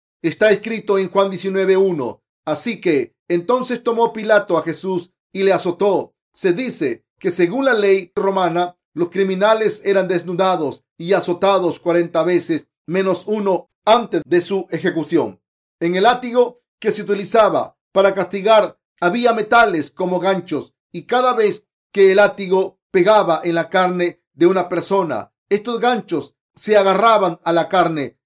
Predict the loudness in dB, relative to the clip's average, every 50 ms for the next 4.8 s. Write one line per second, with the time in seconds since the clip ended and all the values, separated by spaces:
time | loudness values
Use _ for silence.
0 | _ -6 0 0 2 2 2 0 0 0 0 2 2 2 2 0 -4 -8 -8 -12
1 | _ _ _ _ -6 -6 -6 -4 -4 -6 -6 -4 -4 -2 -2 -2 -4 _ _ _
2 | _ -4 -4 -2 0 0 -2 -2 -4 -8 -8 -8 -4 -4 -4 -2 0 0 0 0
3 | 0 -2 -2 -4 -4 -4 -4 -4 -4 -4 -4 -4 -6 -8 -8 -10 _ _ _ _
4 | -6 -4 -2 -2 -2 -4 -4 -6 -6 -6 -4 -4 -6 -8 -10 _